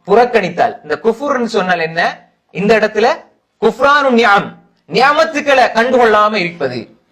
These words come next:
அதை புறக்கணிக்கிறது. நன்றி செலுத்தாம இருந்தால், "இன்ன அதாபி லஷதீத்," என்ற அதாபு வந்து கடுமையாக இருக்கும். அப்ப எனவே ஒரு மனிதன் தனக்கு வழங்கப்பட்ட ஆயிரம் அருள்களுக்கு நன்றி செலுத்த மறந்துவிட்டு, யாரோ ஒருவருக்கு அல்லாஹ் ஏதாவது ஒண்ணு விசேஷமா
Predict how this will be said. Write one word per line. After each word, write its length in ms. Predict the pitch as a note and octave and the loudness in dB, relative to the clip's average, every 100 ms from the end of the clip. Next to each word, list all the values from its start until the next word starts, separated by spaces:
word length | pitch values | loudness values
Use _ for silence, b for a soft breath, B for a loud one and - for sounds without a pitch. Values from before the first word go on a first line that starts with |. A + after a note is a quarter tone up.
| _ | _
அதை 200 | - G#3 | -2 0
புறக்கணிக்கிறது. 840 | - A#3+ C4+ C4 A3 F3+ D#3 C#3+ A#2 | 2 2 2 2 -4 -2 -2 -2 -2
நன்றி 340 | F3+ C4+ C4+ | -2 -2 0
செலுத்தாம 360 | A#3+ A#3+ A3+ G3+ | 0 2 0 0
இருந்தால், 600 | F#3+ E3+ F3 F#3+ F#3+ - | -4 0 2 4 0 -8
"இன்ன 380 | - E3+ G3 E3+ | -10 -6 -2 0
அதாபி 240 | E3+ G#3 G#3 | 2 0 0
லஷதீத்," 460 | F#3+ E3+ D#3 C3 | -4 -6 -8 -8
என்ற 320 | C3 D#3+ D3+ | -6 0 0
அதாபு 340 | - D#3 G#3+ A3 | 0 -2 0 0
வந்து 500 | G3+ E3+ D3+ C#3+ - - | -2 -4 -6 -8 -10 -4
கடுமையாக 460 | D#3+ F3 C3+ C3 | -4 -2 -4 -4
இருக்கும். 320 | C3 - A2+ b b | -8 -14 -20 b b
அப்ப 200 | - G3+ | -4 0
எனவே 320 | A#3 D4 D4+ | 0 0 -2
ஒரு 200 | - G3+ | 0 0
மனிதன் 580 | A3 A3+ C#4+ D4 D4+ - b b | 2 0 0 -2 -4 -6 b b
தனக்கு 400 | - G#3 C#4 C#4 | -2 -2 -2 -4
வழங்கப்பட்ட 600 | C#4+ A#3+ B3 A#3+ B3 E3+ | 0 2 2 0 -2 0
ஆயிரம் 540 | F3+ E3 G3+ B3+ C4 G3+ | 2 4 2 0 -2 0
அருள்களுக்கு 500 | F#3+ A3+ A3+ A3+ G#3+ | 0 0 -2 -2 -4
நன்றி 280 | D#3+ G3+ A3+ | -4 -4 -4
செலுத்த 400 | A3+ G#3 G3+ D#3+ | -2 -2 -2 -2
மறந்துவிட்டு, 880 | D3 F#3 F#3+ D#3+ A#2+ C3+ D3 G#3 - b b b _ | -2 -2 -6 -10 -10 -6 -4 -4 -6 b b b _
யாரோ 540 | D3+ F#3+ A#3+ C#4 D4 | -8 -2 0 0 0
ஒருவருக்கு 440 | B3 B3+ A#3+ A3+ | 2 2 2 2
அல்லாஹ் 220 | G#3+ A#3 G#3 | 2 2 0
ஏதாவது 440 | G3 A3+ A#3+ A3+ | 0 2 2 0
ஒண்ணு 120 | A3 | -4
விசேஷமா 400 | F#3+ A#3 A#3 G#3+ | -4 -4 -2 -4